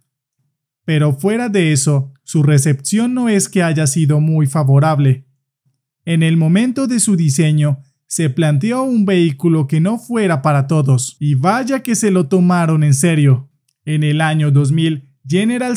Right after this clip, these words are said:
Motors lanzó al mercado este carro. Para algunos,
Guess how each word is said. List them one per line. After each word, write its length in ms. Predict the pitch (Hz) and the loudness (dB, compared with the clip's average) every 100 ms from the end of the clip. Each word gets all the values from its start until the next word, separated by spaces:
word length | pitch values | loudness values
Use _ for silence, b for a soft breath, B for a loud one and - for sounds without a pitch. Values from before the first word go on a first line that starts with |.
| - | 0
Motors 480 | 202 175 180 160 156 | 0 0 0 0 0
lanzó 400 | 160 151 240 254 | 0 -2 -2 -2
al 120 | 262 | -2
mercado 580 | 254 220 226 190 165 165 | -4 -4 -4 -2 -2 -2
este 320 | 139 170 139 | -2 -4 -4
carro. 420 | 180 165 156 135 B B _ _ | -2 -2 -2 -4 B B _ _
Para 300 | 156 147 143 | -2 0 2
algunos, 640 | 139 156 190 196 185 - | 2 2 2 0 -2 -6